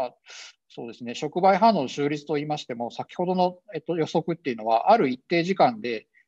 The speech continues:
あの、止めた反応を予測させていただけなんですけども、まあ、それではちょっと、あの、正しく収率予測できないということで、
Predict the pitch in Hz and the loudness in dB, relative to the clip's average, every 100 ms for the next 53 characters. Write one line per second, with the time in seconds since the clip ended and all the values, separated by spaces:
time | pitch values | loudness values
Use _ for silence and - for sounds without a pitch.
0 | - 113 113 - 143 143 139 135 _ _ | -10 -8 -8 -4 -4 4 4 4 _ _
1 | _ 147 139 131 127 127 147 135 - 120 | _ 0 2 2 0 2 4 2 0 -8
2 | 127 - 123 - - 110 104 101 107 98 | -8 -8 -10 -10 -10 -10 -8 -10 -12 -16
3 | 95 101 - 98 101 110 101 - - - | -18 -20 -20 -16 -8 -8 -10 -16 -18 0
4 | 180 156 202 208 208 143 147 - 113 _ | 0 4 6 8 6 4 -2 -6 -12 _
5 | _ _ _ _ - 117 - 143 147 - | _ _ _ _ -10 -10 -2 0 0 -2
6 | 123 - 127 123 131 123 113 107 127 123 | -8 -4 -4 -2 -6 -6 -10 -10 -4 -4
7 | 117 113 120 131 139 156 151 | -2 -6 -4 -4 2 2 2